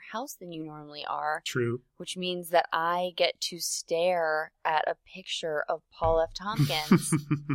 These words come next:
Speaker 1: So there I am, willing his existence into my podcast this week. <laughs>
Speaker 2: That's right, yes. The, uh,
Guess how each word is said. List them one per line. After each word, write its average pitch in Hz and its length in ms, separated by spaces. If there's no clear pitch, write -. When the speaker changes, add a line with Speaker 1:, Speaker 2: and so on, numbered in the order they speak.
Speaker 1:
So 175 360
there 190 260
I 196 160
am, 196 520
willing 190 380
his 196 180
existence 175 580
into 175 180
my 165 160
podcast 170 920
this - 260
week. - 400
<laughs> - 60
Speaker 2:
That's 120 200
right, 123 220
yes. 123 280
The, 120 300
uh, 117 340